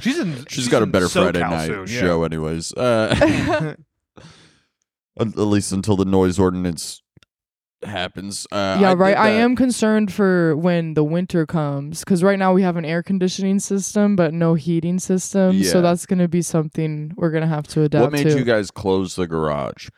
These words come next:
Speaker 2: Was it that first time?
Speaker 3: Um, so the first
Speaker 2: 'Cause I headlined
Speaker 3: time
Speaker 2: the first one.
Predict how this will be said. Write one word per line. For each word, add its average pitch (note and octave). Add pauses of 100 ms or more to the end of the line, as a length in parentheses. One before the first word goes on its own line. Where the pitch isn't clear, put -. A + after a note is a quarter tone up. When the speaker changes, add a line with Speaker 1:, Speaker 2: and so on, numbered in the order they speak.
(260)
Speaker 2:
Was F2+
it F#2+
that F#2+
first -
time? F#2+ (480)
Speaker 3:
Um, G#3
so B3+
the A3
first D#4+
Speaker 2:
'Cause -
I B3+
headlined B3
Speaker 3:
time -
Speaker 2:
the E2
first -
one. B1+